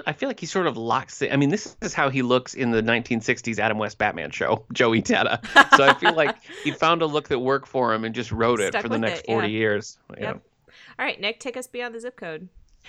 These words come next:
Speaker 1: I will. Kendra, in twenty thirteen, Luke Perry popped up on the N B C sitcom Community
Speaker 2: Yes, he
Speaker 1: for a
Speaker 2: did.
Speaker 1: cameo in the season four episode Conventions in Space Time. The episode, which was po-, poking fun at Doctor Who fandom with her own creation, Inspector Spacetime,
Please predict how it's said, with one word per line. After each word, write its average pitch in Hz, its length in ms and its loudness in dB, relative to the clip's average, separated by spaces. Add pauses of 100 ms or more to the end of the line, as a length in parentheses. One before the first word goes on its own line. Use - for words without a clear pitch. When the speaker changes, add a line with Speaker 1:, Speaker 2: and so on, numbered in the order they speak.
(200)
Speaker 1:
I 202 140 2
will. 131 340 6
Kendra, 190 440 2
in 196 180 0
twenty 339 300 0
thirteen, 135 580 4
Luke 120 200 0
Perry 127 260 4
popped 135 320 -2
up 139 140 -2
on 117 80 -2
the 110 100 0
N 165 120 2
B 175 160 -2
C - 140 -6
sitcom 143 580 0
Community 120 680 4
Speaker 2:
Yes, - 140 -10
he - 60 -18
Speaker 1:
for 131 100 4
a 120 40 6
Speaker 2:
did. 120 60 0
Speaker 1:
cameo 165 380 2
in 139 80 0
the 120 60 -4
season 180 360 -6
four 156 220 2
episode 117 580 0
Conventions 120 640 0
in 117 240 2
Space 107 500 -4
Time. 87 480 -4 (580)
The 139 120 6
episode, 147 340 4
which 127 140 -2
was 117 100 -2
po-, 131 260 0
poking 127 360 -2
fun 123 220 0
at 110 120 -6
Doctor 117 360 0
Who 131 220 -2
fandom 117 360 0
with 117 120 0
her 123 120 4
own 190 160 2
creation, 120 400 -2
Inspector 120 460 -6
Spacetime, 110 840 -8